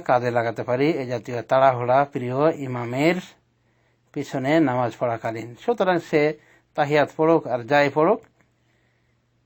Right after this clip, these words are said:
আমরা পড়ে নিতে পারি এই জাতীয় ইমামের পিছনে। এতটুকু তো পড়তে পারি, "আল্লাহুম্মা সাল্লি আলা মুহাম্মাদ" বা "আল্লাহুম্মা সাল্লি আলা মুহাম্মাদিন ওয়া আলা আলি মুহাম্মাদ।" তাহলে তো নামাজের গ্যারান্টি চলে আসলো। তো যা হোক,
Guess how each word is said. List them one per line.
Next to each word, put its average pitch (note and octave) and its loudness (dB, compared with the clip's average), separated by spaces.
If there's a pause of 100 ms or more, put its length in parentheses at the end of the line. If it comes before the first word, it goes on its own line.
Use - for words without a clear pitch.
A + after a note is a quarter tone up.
(500)
আমরা F#3 0
পড়ে F#3 4
নিতে D3+ 2
পারি C#3 2
এই C3+ 0
জাতীয় C#3+ 0
ইমামের C3+ 0
পিছনে। C3 -6
এতটুকু F#3 -2
তো A3+ -2
পড়তে A3 2
পারি, F3 2
"আল্লাহুম্মা D#3 2
সাল্লি C#3+ 2
আলা B2 2
মুহাম্মাদ" A#2 -4 (240)
বা C3 0
"আল্লাহুম্মা C3 -2
সাল্লি C3 -4
আলা A#2 -2
মুহাম্মাদিন B2 -4
ওয়া B2+ 0
আলা C3 2
আলি C3+ -4
মুহাম্মাদ।" A#2 -14
তাহলে F#3+ 2
তো G3 -2
নামাজের D#3+ 2
গ্যারান্টি C3+ 0
চলে B2+ 0
আসলো। B2 -8 (1400)
তো C3+ -14
যা D#3 4
হোক, G3 2